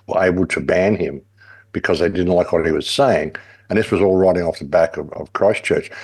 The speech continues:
It also shows that, like, for them to be able to do that, like, the, the world is run by corporations. You've got these big corporate entities like, like, like Twitter and, like, Facebook and all these places, which are supposed to be private companies.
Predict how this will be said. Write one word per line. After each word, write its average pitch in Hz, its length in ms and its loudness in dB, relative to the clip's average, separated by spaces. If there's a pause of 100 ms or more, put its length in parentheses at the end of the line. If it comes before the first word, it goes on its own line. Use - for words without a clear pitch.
(160)
It 143 80 2
also 214 300 6
shows 151 540 4
that, 101 100 4
like, 104 240 4
for - 160 -2
them 180 180 4
to 180 60 2
be 156 100 2
able 135 120 4
to 104 80 -2
do 117 320 2
that, 92 160 4
like, - 200 -2 (540)
the, 127 120 0
the 131 140 -2
world 214 240 6
is 170 140 2
run 156 140 2
by 123 100 4
corporations. 101 840 0
You've 104 140 -2
got 123 140 2
these 107 160 0
big 135 240 -4
corporate 117 400 -2
entities 107 480 -2
like, 90 220 -2
like, 90 220 0 (140)
like 85 220 -4
Twitter 120 260 2
and, 98 400 4
like, 82 160 -2
Facebook 101 760 2
and 80 140 -6
all 120 180 -2
these 101 160 2
places, 110 540 2 (400)
which 123 160 -2
are 127 60 4
supposed 175 320 2
to 143 60 -6
be 127 100 2
private 113 440 0
companies. 110 600 -4